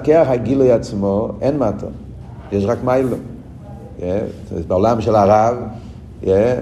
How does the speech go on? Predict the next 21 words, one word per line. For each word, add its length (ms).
זה 100
רק 200
רב, 240
אין 160
תלמיד. 360
מצד 280
העולם 420
של 160
הרב 280
ושכל 480
הרב 380
לא 120
נרגש 460
בכלל 460
יחס 420
למשהו 340
אחר. 200
יש 160
רק 220
אילום 300
הרב, 280